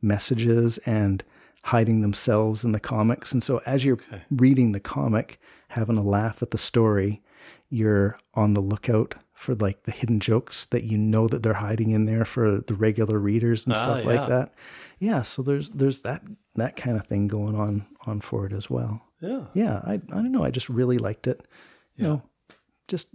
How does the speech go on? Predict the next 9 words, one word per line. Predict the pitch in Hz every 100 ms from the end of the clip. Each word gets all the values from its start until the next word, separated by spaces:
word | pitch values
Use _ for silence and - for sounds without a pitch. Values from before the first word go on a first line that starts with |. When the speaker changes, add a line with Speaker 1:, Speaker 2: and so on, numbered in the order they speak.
| -
Speaker 1:
just | 151 -
a |
fun, | 110 - 123 127
easygoing, | 120 117 113 113 117 117 117 107 _ -
approachable | 127 - 135 - - 117 127 143 _
Speaker 2:
<laughs> | 269 - - - -
Speaker 1:
kind | 123 117
of |
comic. | - 143 123 - -